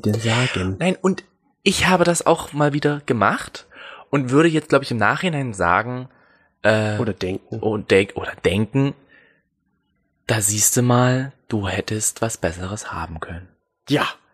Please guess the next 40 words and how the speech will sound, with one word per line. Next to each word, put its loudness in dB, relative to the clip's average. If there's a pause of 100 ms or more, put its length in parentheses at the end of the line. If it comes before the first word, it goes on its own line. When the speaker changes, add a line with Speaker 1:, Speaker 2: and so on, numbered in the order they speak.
(160)
Speaker 1:
das 4
Speaker 2:
Ja. 6
Speaker 1:
stimmt. 2 (240)
Ich -14
bin 4
aber 0
froh, 4 (100)
dass -2
es -4
so 2
nicht -4
ist. 2 (340)
Speaker 2:
<laughs> 0
Ja, -4 (180)
du, -2
genau. 2 (120)
Speaker 1:
Weil -2
sonst 2
Speaker 2:
Aber 6
Speaker 1:
säßest 2
Speaker 2:
bei 0
Speaker 1:
du 2
nicht -2
hier. -6 (140)
Speaker 2:
Richtig. 0
Und -6
bei -4
mir -2
ist 0
es 0
Speaker 1:
Und 4
Speaker 2:
aber 4
Speaker 1:
ich -2
Speaker 2:
so, 4
Speaker 1:
auch 6
Speaker 2:
dass 4
ich -4
Speaker 1:
nicht. -4
Speaker 2:
denke 4
so, 0